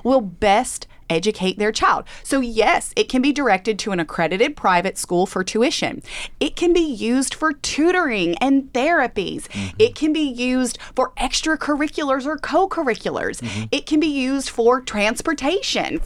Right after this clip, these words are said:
Speaker 1: at, for a fee provider. It can be used for supplemental materials, educational resources.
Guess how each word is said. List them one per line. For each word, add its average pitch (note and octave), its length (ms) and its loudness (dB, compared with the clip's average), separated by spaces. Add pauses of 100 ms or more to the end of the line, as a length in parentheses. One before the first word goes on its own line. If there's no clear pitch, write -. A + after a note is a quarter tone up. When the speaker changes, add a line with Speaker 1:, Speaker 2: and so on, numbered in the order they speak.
(100)
Speaker 1:
at, F#3+ 180 0
for G#3+ 140 4
a G#3+ 60 2
fee G3+ 280 -6
provider. C#4+ 720 0 (280)
It C#4+ 160 2
can D#4+ 140 2
be E4+ 80 2
used C#4+ 460 0
for A#3 280 2 (180)
supplemental D4+ 640 2
materials, C#4 760 0
educational C#4+ 640 -2
resources. F#3+ 720 -4